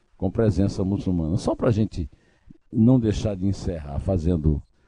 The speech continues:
uma lembrança, uma lembrança trágica pra, a nosso respeito, a senhora Dilma Rousseff, é, queria negociar com o Estado Islâmico, né? Então, é,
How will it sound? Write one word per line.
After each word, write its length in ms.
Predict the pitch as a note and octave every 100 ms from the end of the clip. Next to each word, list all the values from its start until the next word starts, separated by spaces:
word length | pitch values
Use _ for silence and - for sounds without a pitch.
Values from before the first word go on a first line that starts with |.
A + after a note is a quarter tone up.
| _ _
uma 220 | - F2+
lembrança, 680 | E2 E2 D2+ G#2+ A2 - - C#2
uma 260 | C#2 C#2+
lembrança 540 | D#2 D#2 E2 F2 C#2+ C2+
trágica 560 | G2+ G#2+ A2 D#2+ D2 C2+
pra, 300 | - G1+ D2+
a 40 |
nosso 280 | C#2+ C#2 E2+
respeito, 560 | A2 - A2+ C3 - - _ _ _
a 80 | -
senhora 340 | - C#3+ A2+ A2
Dilma 340 | E2+ G#2 F#2+
Rousseff, 640 | A2+ C3 - B2 - - - _ _ _ _
é, 400 | - F2+ F#2 G2
queria 420 | - C#3 A#2 C#3
negociar 580 | D3 E3 G3 - F#3+ F3
com 100 | -
o 40 | F#2+
Estado 320 | - F#2+ F2
Islâmico, 540 | F2 E2+ D#2+ C#2+ -
né? 180 | E2 G2 F#2+ - _ _ _ -
Então, 520 | F#2+ G#2+ C3+ D3 D3+ _ - - -
é, 320 | A3+ F#3+ A3+